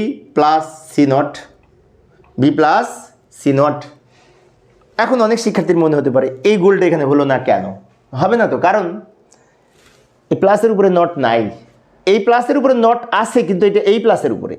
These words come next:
এই প্লাসের উপরে না। এখন আমি যদি এটা ভেঙে দুই খণ্ড করি ডি মর্গানের উপপাদ্য অনুযায়ী, তখন তো এটা into হয়ে যায়, তখন কিন্তু আবার এই প্লাসের উপরে not থাকতো। সেই জন্য এই প্লাসের এ-, এ-, এর উপরে আমরা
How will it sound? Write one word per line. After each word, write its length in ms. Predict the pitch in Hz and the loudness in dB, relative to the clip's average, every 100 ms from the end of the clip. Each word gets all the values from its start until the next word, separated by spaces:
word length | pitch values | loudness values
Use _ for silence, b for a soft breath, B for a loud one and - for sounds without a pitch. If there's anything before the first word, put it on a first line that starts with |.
| - | -2
এই 120 | 160 | 0
প্লাসের 280 | 160 143 127 | 2 0 -2
উপরে 180 | 127 | -2
না। 440 | 123 98 101 - - - _ _ b b b b | -2 -2 -8 -14 -20 -20 _ _ b b b b
এখন 200 | 170 240 | -2 0
আমি 180 | 247 233 | 0 0
যদি 120 | 240 | 0
এটা 120 | 220 | 0
ভেঙে 540 | 196 123 123 170 220 226 | -2 -4 -2 0 2 2
দুই 160 | 190 | 0
খণ্ড 260 | - 208 214 | 0 0 2
করি 200 | 202 294 - - _ _ _ | 0 -2 -6 -14 _ _ _
ডি 80 | 151 | 0
মর্গানের 400 | 165 165 160 170 | 2 2 2 2
উপপাদ্য 340 | 165 156 151 | 2 2 2
অনুযায়ী, 280 | 151 143 143 | 0 2 2
তখন 240 | 143 165 160 | 2 0 0
তো 40 | |
এটা 100 | 160 | 2
into 240 | 165 170 165 | 2 2 0
হয়ে 120 | 113 | 0
যায়, 180 | 95 95 - _ b b | -2 -8 -12 _ b b
তখন 220 | 214 240 262 | 0 0 0
কিন্তু 180 | 240 196 | 2 2
আবার 260 | 170 160 | 2 2
এই 80 | 151 | 0
প্লাসের 320 | 151 147 147 | 0 -2 -2
উপরে 160 | 131 123 | -2 -2
not 220 | 117 113 - - _ _ | 0 -2 -6 -20 _ _
থাকতো। 360 | 170 160 - - - _ _ _ b b - | -6 -6 -10 -20 -20 _ _ _ b b -2
সেই 140 | 180 | 0
জন্য 240 | 165 160 | 2 2
এই 100 | 170 | 0
প্লাসের 360 | 147 147 139 139 | 0 0 0 0
এ-, 240 | 135 135 135 | 2 0 2
এ-, 80 | 131 135 | 2 2
এর 80 | |
উপরে 160 | 135 123 | 2 0
আমরা 140 | 127 | 0